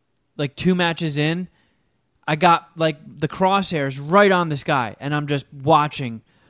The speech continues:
fired, like, a cl-, whole clip. Every bullet passes right through him without doing a bit of damage. Reload, fire again. Pa-, every bullet, I'm watching, like, the trail, like, the streak the bullet leaves, pass through the guy without doing any damage,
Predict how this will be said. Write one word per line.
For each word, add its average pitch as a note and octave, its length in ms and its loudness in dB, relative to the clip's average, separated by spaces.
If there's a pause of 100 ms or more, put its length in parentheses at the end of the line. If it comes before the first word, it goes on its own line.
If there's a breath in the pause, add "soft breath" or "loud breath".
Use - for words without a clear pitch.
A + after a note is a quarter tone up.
(100)
fired, D#3+ 460 0
like, C#3 360 -4
a C3+ 60 -10 (100)
cl-, F3 160 -6
whole G#3 340 4
clip. F#3 420 -4 (100)
Every F#3 340 -2
bullet D#3+ 320 -2
passes C#3+ 400 -8
right D#3+ 320 2
through D3+ 200 -2
him C#3 60 -6
without C3+ 260 -4
doing C#3 200 -2
a B2 40 -2
bit C3 160 -2
of C3 80 -6
damage. B2+ 460 -6 (360 soft breath)
Reload, E3 580 4 (220 soft breath)
fire F3+ 360 0
again. D#3 360 -4 (920 soft breath)
Pa-, F3+ 260 -2 (400)
every G#3+ 300 -2
bullet, F#3 400 0 (260)
I'm D#3 200 -6
watching, G3+ 420 2
like, D#3 180 -4
the D3 100 -6
trail, E3 500 -4
like, A#2+ 160 -10
the C3 80 -8
streak E3 560 -4
the D#3 60 -8
bullet D#3 280 -2
leaves, A#2+ 380 -14 (520)
pass G#3+ 400 0
through G3+ 240 2
the D#3+ 100 -2
guy D3 340 0
without D3+ 320 -6
doing D3+ 240 -4
any C#3 160 -8
damage, B2+ 460 -10